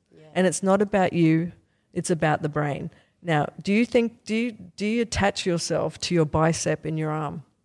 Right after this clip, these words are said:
Speaker 1: No.
Speaker 2: You don't identify as, "I
Speaker 1: <laughs>
Speaker 2: am
Speaker 1: I
Speaker 2: my,
Speaker 1: am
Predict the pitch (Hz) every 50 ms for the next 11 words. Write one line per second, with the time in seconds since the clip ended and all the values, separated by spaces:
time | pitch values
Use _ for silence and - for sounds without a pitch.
0 | _ _ _ _ _ _ _ _ _ _ _ _ _ _ _ _ _ _ _ _
1 | 131 127 117 117 120 123 - - _ _ - - 208 214 190 202 185 185 - 175
2 | 170 165 - 170 170 175 170 - - 165 165 160 - 156 160 156 - 160 165 165
3 | 165 165 165 - - 180 175 - - 170 175 180 180 175 170 170 160 156